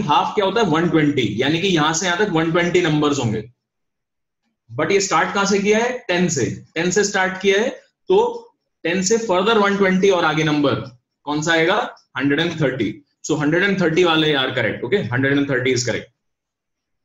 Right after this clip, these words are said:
Sorry, मैंने गलत calculation कर लिया था दिमाग में। So हंड्रेड एंड थर्टी was, is correct actually।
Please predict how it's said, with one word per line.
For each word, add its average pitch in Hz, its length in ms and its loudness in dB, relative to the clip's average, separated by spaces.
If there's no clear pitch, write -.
Sorry, 120 180 -2
मैंने 120 220 0
गलत 120 460 -2
calculation 113 420 -2
कर 107 60 0
लिया 98 180 0
था 117 100 -2
दिमाग 104 220 -2
में। 107 140 -6
So 151 120 0
हंड्रेड 165 200 0
एंड 190 180 0
थर्टी 180 220 0
was, 185 220 2
is 139 160 0
correct 104 240 -2
actually। - 640 -12